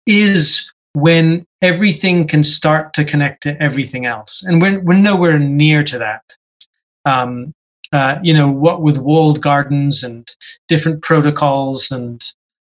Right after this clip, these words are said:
um, you know, just completely different discoverability mechanisms even, uh, we're nowhere near,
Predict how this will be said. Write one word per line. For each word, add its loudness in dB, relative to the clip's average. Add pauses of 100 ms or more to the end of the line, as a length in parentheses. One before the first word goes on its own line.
um, -4 (200)
you 2
know, -4
just -2
completely 2
different -2
discoverability 0
mechanisms -4
even, -10 (580)
uh, 0
we're 4
nowhere 4
near, 4